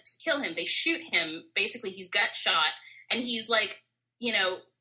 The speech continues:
trying to kind of get out of this parking structure.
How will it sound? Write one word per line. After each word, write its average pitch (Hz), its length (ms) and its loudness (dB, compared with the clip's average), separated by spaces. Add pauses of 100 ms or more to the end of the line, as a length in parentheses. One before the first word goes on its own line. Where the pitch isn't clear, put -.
trying 269 420 4
to 254 240 2
kind 220 240 2
of 202 160 -2
get 214 200 2
out 196 200 4
of 180 140 -4
this 175 240 -4
parking 226 280 0
structure. 165 580 -2